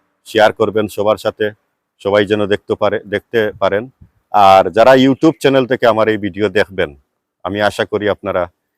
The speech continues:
YouTube চ্যানেলটাকেও সাবস্ক্রাইব করে পাশে থাকা বেল আইকন চালু করে রাখবেন। আমার মাধ্যমে ইনশাআল্লাহ আপনারা অনেক কাঙ্ক্ষিত জায়গাগুলা দেখতে পারবেন, এটি আশা আপনাদের অবশ্যই থাকবে। আমি আপনাদের সাথে কথা দিলাম যে সবসময় আমি আপনাদেরকে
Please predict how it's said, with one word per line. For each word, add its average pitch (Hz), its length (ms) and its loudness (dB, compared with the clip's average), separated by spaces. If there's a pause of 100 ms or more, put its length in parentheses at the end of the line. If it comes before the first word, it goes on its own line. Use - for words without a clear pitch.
(160)
YouTube 104 300 -6
চ্যানেলটাকেও 101 560 -4
সাবস্ক্রাইব - 540 -6
করে 92 220 -6 (460)
পাশে 101 200 -4
থাকা - 240 -6
বেল 90 200 -6
আইকন 90 280 -6
চালু 92 280 -8
করে 90 200 -8
রাখবেন। 82 420 -10 (360)
আমার 101 240 2
মাধ্যমে 104 400 -2
ইনশাআল্লাহ 98 440 -2
আপনারা 95 300 -2
অনেক 92 300 -4 (300)
কাঙ্ক্ষিত 101 400 -4
জায়গাগুলা 92 580 -2
দেখতে 90 260 -8
পারবেন, 87 340 -4 (460)
এটি 104 240 -4
আশা 92 360 0 (120)
আপনাদের 87 460 -4
অবশ্যই 87 340 -6
থাকবে। 98 420 -4 (480)
আমি 92 300 -4
আপনাদের 90 440 -2
সাথে 95 340 -8
কথা 95 200 -2
দিলাম 90 380 -6 (280)
যে 87 260 -6
সবসময় 98 500 -6
আমি 92 180 -4
আপনাদেরকে 87 600 -4